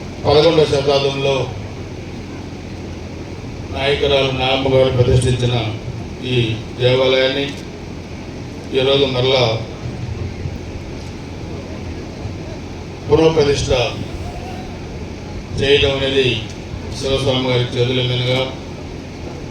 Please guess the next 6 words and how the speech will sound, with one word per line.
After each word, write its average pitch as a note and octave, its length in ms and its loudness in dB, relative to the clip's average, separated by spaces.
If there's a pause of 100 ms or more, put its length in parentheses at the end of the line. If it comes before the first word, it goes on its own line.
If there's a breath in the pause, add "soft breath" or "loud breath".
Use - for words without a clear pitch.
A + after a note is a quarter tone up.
(600)
పల్నాటి D#3+ 520 0 (160)
పూర్వ C#3+ 320 6 (140)
వైభవాన్ని C#3 640 4 (1300)
మరలా C#3 340 4 (600)
చాటి C3 320 0
చెప్పడం, C#3 360 0